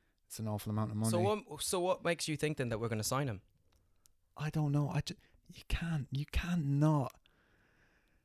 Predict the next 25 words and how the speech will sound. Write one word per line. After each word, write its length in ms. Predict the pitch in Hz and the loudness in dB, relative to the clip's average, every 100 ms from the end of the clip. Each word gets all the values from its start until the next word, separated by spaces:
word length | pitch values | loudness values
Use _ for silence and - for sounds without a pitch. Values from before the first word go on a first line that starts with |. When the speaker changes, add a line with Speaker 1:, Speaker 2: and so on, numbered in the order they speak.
| - - - | -20 -16 2
Speaker 1:
You've 140 | 123 | 4
Speaker 2:
Man, 160 | 123 127 | 6 8
it's 200 | 180 - | 6 6
Speaker 1:
basically 180 | 156 | 6
Speaker 2:
Uni-, 100 | 123 131 | 6 6
Speaker 1:
stripped 380 | - 170 175 | 6 6 4
down 260 | - 156 147 | 4 4 4
Speaker 2:
it's 100 | 131 | 4
Speaker 1:
to 80 | 131 | 6
Speaker 2:
this 160 | 123 | 8
Speaker 1:
your 80 | 120 | 6
Speaker 2:
board. 400 | 165 165 143 117 120 | 6 8 8 6 0
It, 160 | 127 - | -4 2
remember, 500 | 139 156 220 196 131 | 4 6 6 4 2
it's 200 | 117 - | 0 0
this 220 | 185 - | 2 2
fucking 380 | - 196 190 160 | 2 0 -2 0
board, 320 | 156 156 147 | 2 2 2
Mark. 260 | 107 90 - | -2 -4 -6
Speaker 1:
Oh, 120 | 104 | -4
but 140 | - 104 | -2 -2
this 200 | 117 110 | -2 -2
is 120 | 104 | -2
an, 420 | 104 107 110 107 | 2 2 2 2
this, 240 | 113 120 | 0 0